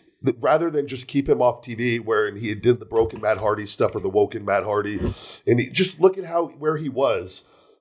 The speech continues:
with all that, and now how, just how they just have downregulated him for no reason.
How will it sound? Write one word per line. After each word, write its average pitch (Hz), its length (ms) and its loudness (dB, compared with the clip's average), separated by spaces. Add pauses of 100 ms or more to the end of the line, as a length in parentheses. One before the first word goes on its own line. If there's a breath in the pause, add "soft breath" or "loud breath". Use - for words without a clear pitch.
with 131 140 0
all 113 200 2
that, 104 360 -2
and 123 120 -10
now 127 260 2
how, 131 140 -8
just 143 220 -10
how 143 240 2
they 131 180 0
just 120 340 -8 (640 soft breath)
have 127 220 4
downregulated 123 840 0
him 92 340 -2 (200 soft breath)
for 123 160 6
no 131 320 2
reason. 110 680 -6